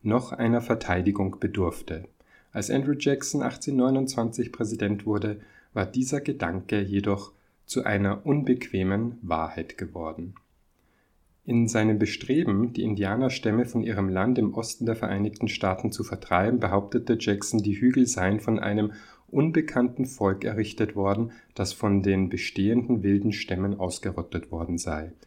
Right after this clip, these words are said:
Daher war die Regierung der Vereinigten Staaten vollkommen berechtigt, diese Stämme von dem Land zu vertreiben, das sie der angeblich zivilisierteren, verlorenen Rasse der Mound Builders gestohlen hatten.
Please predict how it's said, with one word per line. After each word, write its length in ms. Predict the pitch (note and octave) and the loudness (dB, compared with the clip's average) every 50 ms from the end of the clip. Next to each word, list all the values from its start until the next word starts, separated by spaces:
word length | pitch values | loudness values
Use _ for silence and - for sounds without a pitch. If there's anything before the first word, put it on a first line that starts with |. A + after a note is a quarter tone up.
| _ - _ _ _ _ _ | _ -20 _ _ _ _ _
Daher 600 | - E2+ E2+ F#2 G2+ - B2 B2 A#2+ B2+ - - - - | 0 2 2 2 0 0 -2 0 0 0 -2 -6 -10 -2
war 220 | G#2 G2 F#2+ F#2 | 2 4 4 4
die 100 | G#2 G2+ | 2 0
Regierung 500 | G2+ G2+ F#2+ - A#2+ A#2+ B2 C3 B2+ B2+ | -2 -2 -4 0 0 0 0 0 -2 -4
der 120 | - G#2+ | -6 -6
Vereinigten 560 | - - - G2 F#2+ F#2+ G2 F#2+ - - G2+ - | -4 -4 -4 -2 -2 -2 -2 -2 -4 -6 -6 -6
Staaten 560 | - - - F#2+ F#2 G2+ - - A2 G2+ - | -6 -2 0 2 2 2 0 0 -2 -2 -2
vollkommen 640 | - - A#2+ B2+ C#3 C3+ - - B2 B2 B2 B2 A#2+ | 0 4 4 4 4 4 2 2 4 6 6 6 4
berechtigt, 640 | B2+ G#2+ G#2+ A2 G#2+ - - - A2+ A2+ - - | 2 2 2 2 0 -2 -2 -2 -2 -2 0 -4
diese 180 | A#2+ A#2 A#2+ A2+ | -2 0 0 -2
Stämme 380 | - - - G2+ G#2 G#2 G#2 G2+ | -2 0 0 0 2 2 0 -2
von 160 | - G2 F2+ | -4 -6 -4
dem 120 | F2+ F2 | -4 -2
Land 320 | F2 F2+ F#2 G2 G2+ G2+ - - - _ - - - - _ _ - | -2 0 0 0 0 -2 -6 -16 -20 _ -20 -20 -20 -20 _ _ -14
zu 120 | - - | -10 -8
vertreiben, 800 | G#2 - G2+ F#2 - - - F2 F2 F2+ F#2 F#2+ G2 F#2+ F#2+ - _ _ _ _ | -4 -4 -4 -6 -4 -2 0 0 2 2 2 2 0 -2 -2 -6 _ _ _ _
das 220 | - G2+ - - - | -8 -8 -8 -6 -4
sie 120 | - G#2 | -6 -2
der 400 | - G2 F#2 F#2+ G2+ - - - _ | -2 -2 -2 -2 -2 -6 -8 -14 _
angeblich 720 | - F2+ F2 F2 F2+ F2 - G2+ A2 A#2+ - A#2 A2 - - | -6 -4 -2 -2 -4 0 0 2 2 2 2 0 -4 -2 -6
zivilisierteren, 920 | - A#2 G#2 G2 F#2 F#2 F2 - - A2+ A2+ A2+ - A#2 G2+ G#2+ G#2+ G#2 | -6 -4 -2 -2 -2 -2 -2 -2 -2 -2 -2 0 -2 -4 -2 -2 -2 -4
verlorenen 680 | - - F#2+ E2+ E2+ F2 F#2+ F#2+ G#2 G2+ G#2+ A2 A2 | -2 -2 -2 0 0 0 0 0 0 0 -2 -2 -4
Rasse 640 | G2 F2 F2 E2+ E2+ - - - - G2 F#2+ F#2+ - - - - _ _ - | -2 0 0 0 0 -2 -6 -2 0 0 0 0 -4 -10 -20 -20 _ _ -10
der 120 | E2+ E2+ | -6 -2
Mound 360 | E2 E2+ F2+ G2+ G#2+ G#2 G#2+ | 0 2 2 2 2 0 0
Builders 580 | - A2+ G#2 G2+ G2 G#2 G2 F#2+ F#2 - - - | 0 2 2 2 2 2 0 0 -2 -4 -4 0
gestohlen 600 | - G#2 - - - - F#2+ F#2 F2 E2 E2 D#2+ | 0 0 0 -2 -2 0 0 0 0 -2 -4 -4
hatten. 460 | E2+ D#2+ - - - D#2+ E2 E2+ - | -4 -4 -4 -4 -4 -4 -4 -4 -6